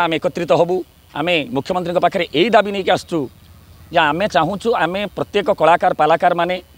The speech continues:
ଆମେ ଯେଉଁ ଦୟନୀୟ ଅବସ୍ଥାରେ ଅଛୁ, ଆମକୁ କୋଡ଼ିଏ ହଜାର ଟଙ୍କା ସରକାର, ଅ, ସହାୟତା ମିଳୁ।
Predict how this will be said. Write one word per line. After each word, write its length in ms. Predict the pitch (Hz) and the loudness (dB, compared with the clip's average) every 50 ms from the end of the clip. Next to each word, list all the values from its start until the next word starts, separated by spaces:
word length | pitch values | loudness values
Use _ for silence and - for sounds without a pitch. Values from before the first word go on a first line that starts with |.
| _ _ _ - - - | _ _ _ -20 -12 -6
ଆମେ 160 | - 156 180 | -4 -4 -2
ଯେଉଁ 140 | 170 185 180 | -2 0 2
ଦୟନୀୟ 260 | 139 151 160 175 185 | 2 4 2 4 4
ଅବସ୍ଥାରେ 380 | 175 156 170 170 - - 185 175 | 2 2 2 0 0 2 2 2
ଅଛୁ, 200 | 165 151 - 202 | 2 2 0 0
ଆମକୁ 220 | 202 180 185 170 165 | -2 -2 -2 -4 -6
କୋଡ଼ିଏ 200 | - 160 156 160 | -4 -2 0 0
ହଜାର 240 | 147 165 151 170 165 | 0 2 0 0 -2
ଟଙ୍କା 440 | - - 165 165 180 165 147 127 - _ _ _ _ _ _ - | -2 -4 -4 0 2 4 4 2 0 _ _ _ _ _ _ -2
ସରକାର, 360 | - 151 156 - 180 175 165 143 131 - _ _ _ - | 0 0 2 4 4 2 2 2 -2 -6 _ _ _ -6
ଅ, 200 | - 131 135 135 | -2 0 2 2
ସହାୟତା 500 | 123 - - 139 143 165 165 156 - 165 156 | 2 2 4 4 6 6 6 4 4 0 -2
ମିଳୁ। 320 | 147 151 165 180 175 - | 0 0 0 0 -2 -2